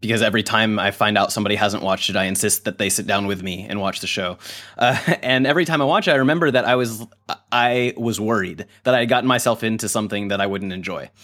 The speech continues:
Um, because I, I'm not a big, I mean, I like now w-, war films and stuff like that, but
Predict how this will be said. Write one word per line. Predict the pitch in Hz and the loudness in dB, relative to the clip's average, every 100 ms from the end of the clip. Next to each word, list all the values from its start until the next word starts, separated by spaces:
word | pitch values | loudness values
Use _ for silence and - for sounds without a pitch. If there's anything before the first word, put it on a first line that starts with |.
| - - - - | -20 -18 -16 0
Um, | 131 131 - 170 139 139 | 2 2 2 2 4 0
because | 101 135 151 127 131 127 127 131 | -2 -2 2 4 4 4 0 0
I, | 156 156 156 156 | 2 2 2 2
I'm | 185 | 2
not | 202 | 0
a | |
big, | 156 160 147 | 2 0 0
I | 139 | 0
mean, | 147 143 | 0 0
I | 156 | 2
like | 120 117 123 - - | 4 2 0 -10 -8
now | 104 104 107 120 160 180 - | -4 0 2 4 2 -2 -6
w-, | 110 117 | -2 -2
war | 110 107 113 | 0 2 2
films | - 117 113 110 | 0 0 0 0
and | 113 | -2
stuff | 120 | 0
like | 117 110 | -2 0
that, | 113 120 - | 0 0 0
but | 104 | -4